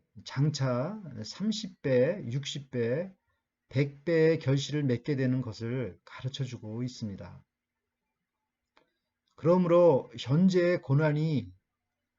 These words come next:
의미가 있고 오히려 감사하고 귀한 것입니다. 우리 자녀들을 보면 우리 자녀들 이렇게 평범해 보이지만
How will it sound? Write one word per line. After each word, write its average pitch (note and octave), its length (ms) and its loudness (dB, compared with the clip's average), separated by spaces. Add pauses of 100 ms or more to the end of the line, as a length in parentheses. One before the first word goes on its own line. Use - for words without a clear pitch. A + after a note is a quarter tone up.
(260)
의미가 D#3 680 2
있고 A#2 560 -4 (680)
오히려 D#3+ 540 2
감사하고 D3 920 -2 (400)
귀한 D3 400 -2
것입니다. G2+ 680 -6 (4000)
우리 F#3+ 420 0
자녀들을 D#3+ 640 0
보면 C#3 440 0
우리 - 80 -6
자녀들 F3+ 560 -4
이렇게 D3 200 -6
평범해 A3 540 0
보이지만 C3 720 -2